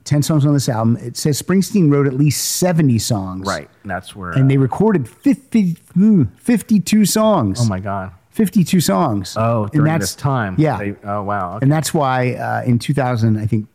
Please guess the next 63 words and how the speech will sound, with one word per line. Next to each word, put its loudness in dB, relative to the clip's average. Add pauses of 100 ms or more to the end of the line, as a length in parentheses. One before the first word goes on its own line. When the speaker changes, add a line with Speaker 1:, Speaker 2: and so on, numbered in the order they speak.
Speaker 1:
ten, 0
we 2
got -4
a -12
compilation -2
called -10
Speaker 2:
The -18
Promise? -14
Speaker 1:
The -6
Promise, -4
Speaker 2:
Right. -16
Speaker 1:
which -4
had, -2 (680)
you -12
know, -16
I -16
think -16
sixteen, -8
Speaker 2:
Different, -6
different -4
Speaker 1:
sixteen, 0
Speaker 2:
versions -2
Speaker 1:
different 0
Speaker 2:
too. -2
Speaker 1:
versions, 2
but 0
then 2
a, -2
Speaker 2:
Some, -2
Speaker 1:
a -10
tons -2
Speaker 2:
some, 0
Speaker 1:
of 2
unreleased 2
stuff. -16
Speaker 2:
Right. -12 (360)
Speaker 1:
And 2
we 4
have 0
some 2
of 2
Speaker 2:
Some 2
Speaker 1:
those 0
Speaker 2:
of -2
them 0
Speaker 1:
for 0
you, 0
Speaker 2:
were -4
on -2
Speaker 1:
too. 2
Speaker 2:
tracks, -8
too, -18
right? -18 (200)
Speaker 1:
Some 0
of 4
them 4
were 2
on 0
tracks, -6
too. -4
But -14
just, -6
yeah, -2